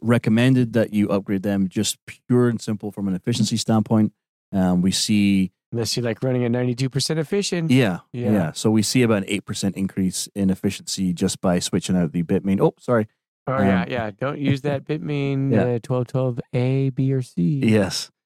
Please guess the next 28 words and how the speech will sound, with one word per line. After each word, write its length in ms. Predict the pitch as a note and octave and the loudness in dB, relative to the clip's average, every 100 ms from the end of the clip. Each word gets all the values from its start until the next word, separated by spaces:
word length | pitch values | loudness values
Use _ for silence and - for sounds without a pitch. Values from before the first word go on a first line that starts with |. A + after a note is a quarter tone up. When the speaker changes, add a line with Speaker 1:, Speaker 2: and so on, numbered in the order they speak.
| _ _ - | _ _ -2
Speaker 1:
Um, 540 | G2+ F#2+ F#2 F#2 F#2 - | 2 2 4 4 2 0
Speaker 2:
Oh, 60 | |
Speaker 1:
switching 200 | B2 B2+ B2 | 2 4 4
Speaker 2:
sorry, 60 | |
Speaker 1:
out 40 | G#2 | 4
Speaker 2:
that 60 | G#2+ | 4
Speaker 1:
the, 60 | G2 | 2
Speaker 2:
was 100 | A2+ | 2
out 80 | |
Speaker 1:
the, 60 | G#2+ | 2
Speaker 2:
loud, 200 | G2+ F#2+ | 0 -4
was 180 | G2+ F#2+ | -8 -12
it? 80 | - | -6
Speaker 1:
yeah, 220 | G#2+ E2+ G2+ | -2 -2 -4
the 80 | G2+ | -4
P 160 | A2 G#2+ | 0 2
S 180 | - | 2
U. 280 | G2+ F#2+ G2 - - | 0 0 0 -6 -2
Um, 420 | G2 G2 G2 G2 - | 0 2 2 0 2
and 60 | |
then 80 | A#2+ | 4
the 40 | A2+ | 4
second, 420 | E3+ F#3+ C3+ F#2 _ _ _ | 2 4 2 0 _ _ _
the 60 | - | 0
second 300 | D3 C#3+ F#2+ | 2 2 2
reason 380 | F#2 F#2 B2 - _ _ _ | 2 2 2 -2 _ _ _
is 760 | A2+ G#2+ G#2+ G#2+ A2 G#2+ - - - | 0 4 4 4 4 2 -2 -4 0
that, 720 | A2+ G#2+ - - - - | 2 2 0 -6 -6 -6